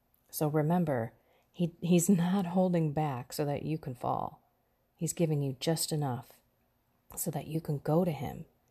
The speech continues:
surrender to him, and pray to him.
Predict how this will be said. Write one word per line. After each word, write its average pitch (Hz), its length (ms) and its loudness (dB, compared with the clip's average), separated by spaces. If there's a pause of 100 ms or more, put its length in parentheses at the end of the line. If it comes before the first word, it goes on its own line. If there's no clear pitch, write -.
(360)
surrender 151 540 -2
to - 140 -12
him, - 360 -10 (760)
and 131 180 -4
pray 156 560 0
to - 120 -8
him. - 400 -8